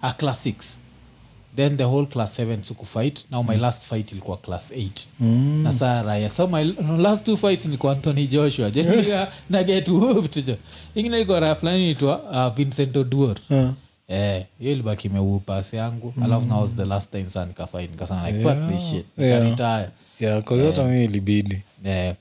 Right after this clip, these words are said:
Speaker 1: 'cause nafika hiyo time inakuwa like, "Ah,
Speaker 2: Mm.
Speaker 1: sasa
Speaker 2: But
Speaker 1: ni nini?"
Speaker 2: i-, i-, I think I would have to, like, thank my grandmother
Speaker 1: Mm.
Speaker 2: for hiyo story ya ile uhardcore ya kupigana. Sikuwa
Speaker 1: Mm.
Speaker 2: naogopa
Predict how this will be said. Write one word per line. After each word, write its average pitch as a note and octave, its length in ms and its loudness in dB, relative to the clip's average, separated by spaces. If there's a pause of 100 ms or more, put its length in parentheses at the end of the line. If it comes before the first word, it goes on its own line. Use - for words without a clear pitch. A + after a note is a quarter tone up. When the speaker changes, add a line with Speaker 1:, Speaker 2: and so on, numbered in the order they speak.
Speaker 1:
'cause A2 140 -6
nafika A#2 280 -2
hiyo B2 180 0
time G#2+ 240 0
inakuwa F2 280 -8
like, D#2+ 260 -10
"Ah, E2+ 160 -2
Speaker 2:
Mm. G2 280 0
Speaker 1:
sasa G2+ 360 -2 (160)
Speaker 2:
But A2+ 280 0
Speaker 1:
ni G2+ 160 -2
nini?" G2 140 -4 (120)
Speaker 2:
i-, C3 160 -2
i-, C3 200 0 (400)
I B2 100 2
think D#3+ 240 2
I - 20 4
would A#2 180 4
have B2 160 2
to, A2 280 2 (160)
like, G2+ 200 -2
thank A#2 280 0
my G2 120 -2
grandmother G2 640 2 (340)
Speaker 1:
Mm. G2+ 240 -2 (120)
Speaker 2:
for G2 600 2
hiyo A2+ 200 2
story G2 280 0
ya G2 260 0 (100)
ile B2+ 200 0
uhardcore G#2+ 500 2
ya G2+ 40 0
kupigana. G#2+ 600 0
Sikuwa - 280 -2
Speaker 1:
Mm. B2 60 2
Speaker 2:
naogopa G2 500 -2